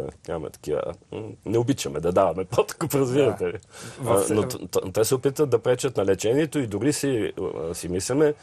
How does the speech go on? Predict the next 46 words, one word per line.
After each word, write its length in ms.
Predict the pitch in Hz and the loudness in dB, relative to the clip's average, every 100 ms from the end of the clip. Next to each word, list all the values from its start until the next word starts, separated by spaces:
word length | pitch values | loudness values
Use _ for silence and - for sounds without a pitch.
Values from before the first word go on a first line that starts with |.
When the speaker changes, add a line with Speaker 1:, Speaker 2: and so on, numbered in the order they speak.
| - - | -20 -10
Speaker 1:
че 140 | 98 | -8
се 120 | 95 | -2
опитват 360 | 90 113 131 143 | -2 -2 0 0
да 120 | 120 | 0
създадат 480 | - 98 101 139 - | 2 0 2 0 0
някаква 260 | 135 113 | -2 0
ситуация, 540 | 101 95 - 123 - 143 | -4 -2 0 0 2 0
някой 320 | 120 131 139 | 0 -2 -4
да 120 | 110 | -6
пострада, 540 | 107 87 - 110 131 139 | -6 -8 0 2 2 2
да 120 | 98 | 2
умре, 460 | 98 98 117 135 - _ _ _ _ | 2 6 6 4 -8 _ _ _ _
за 140 | 101 104 | -4 2
Speaker 2:
Да, 60 | |
Speaker 1:
да, 100 | 117 | 4
Speaker 2:
за 120 | 139 107 | 4 4
да 100 | 117 | 4
Speaker 1:
за 160 | 131 | 4
да, 80 | 139 | 8
Speaker 2:
излезе 180 | 147 127 | 6 4
име. 120 | 131 | 0
Speaker 1:
за 140 | 123 131 | 0 4
да 140 | 139 | 4
генерират, 800 | 123 117 110 107 127 147 101 95 | 4 4 4 4 6 6 4 0
Speaker 2:
М. 60 | 147 | 2
Speaker 1:
а, 240 | 151 139 - | 2 2 -2
доводи. 720 | 95 110 123 131 147 147 139 - - - - - - - | 2 2 2 -2 -2 -2 -6 -14 -20 -20 -20 -20 -20 -16
А, 40 | - - 101 - _ - - | -10 -8 -8 -12 _ -20 -14
така 200 | - 113 | 0 2
че 120 | 160 156 | 4 4
ето, 280 | 139 135 127 | 4 2 2
понеже 420 | 123 135 127 117 | 2 0 2 0
сме 180 | 104 107 | 0 0
на 220 | 104 90 | 0 -2
публично 540 | - 143 139 127 104 | 0 2 2 2 -2
място 360 | 87 78 - 98 | -2 -2 -4 -8
и 60 | |
понеже 300 | 90 110 113 | -6 0 2
сме 200 | 123 117 | 2 0
при 160 | 113 101 | 0 -2
хора, 320 | 104 117 113 | 2 4 4
които 300 | 104 101 - | 0 -6 -2
имат, 380 | 107 110 - - | 0 0 -2 -4
а, 180 | 95 80 - - - - - | 0 0 -4 -18 -20 -16 -6
а, 260 | 90 92 | -2 -2
така, 380 | - - 98 98 | -4 0 2 4